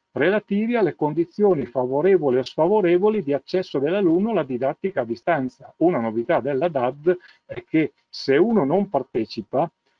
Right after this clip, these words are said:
eh, può essere che sia per motivi indipendenti dalla sua volontà. Quando facciamo scuola in presenza, eh, attribuiamo la non presenza dell'alunno, anche se lì ci sarebbe a volte da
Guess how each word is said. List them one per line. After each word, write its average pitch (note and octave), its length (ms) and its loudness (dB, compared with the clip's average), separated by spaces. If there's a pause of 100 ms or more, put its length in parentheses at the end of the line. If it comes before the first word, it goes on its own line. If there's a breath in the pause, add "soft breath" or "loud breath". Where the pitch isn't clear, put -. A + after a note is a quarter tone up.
eh, C#3+ 180 -12
può F#3 160 4
essere G3 560 0
che E3+ 320 -2
sia F3 280 0
per C3+ 180 -2
motivi F#3 460 -4
indipendenti C3+ 720 -2
dalla A2 220 -4
sua C3+ 220 0
volontà. A2+ 600 -2 (320)
Quando F3 260 2
facciamo C3 380 -2
scuola F3 280 2
in D3+ 120 -4
presenza, D3+ 680 0 (280)
eh, - 180 -8
attribuiamo D#3 1000 0
la A#2+ 120 0
non D3+ 240 0
presenza C#3 560 -2
dell'alunno, C#3+ 800 0
anche C#3 320 -4
se B2+ 140 -4
lì C3+ 180 -4
ci C3 120 -8
sarebbe B2 400 -4
a A2+ 60 -2
volte B2+ 380 0
da B2 240 -2